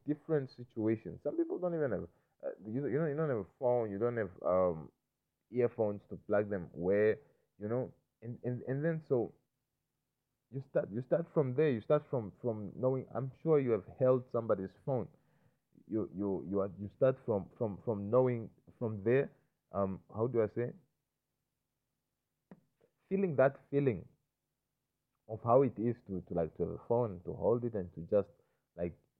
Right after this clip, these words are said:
chill with, with, with, with, with the phone. Like, how does it make you feel? You understand me? And then after that, you just, you just keep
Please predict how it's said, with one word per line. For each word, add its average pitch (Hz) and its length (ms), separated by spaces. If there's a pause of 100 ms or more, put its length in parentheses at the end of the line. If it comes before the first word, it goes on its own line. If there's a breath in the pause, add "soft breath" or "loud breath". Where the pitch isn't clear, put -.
(340)
chill 139 200 (340)
with, 101 180
with, - 260
with, 107 180 (140)
with, 107 200
with 104 220
the 90 100 (120)
phone. 135 240 (540)
Like, 90 200 (200)
how 107 80
does 131 220
it 113 100
make 110 220
you 104 80 (120)
feel? 143 280 (340)
You 101 80
understand 101 480
me? - 60 (480)
And 98 120
then 117 140 (100)
after 95 360
that, 107 320
you 92 100
just, 92 260 (1200)
you 110 120
just 95 200
keep 123 100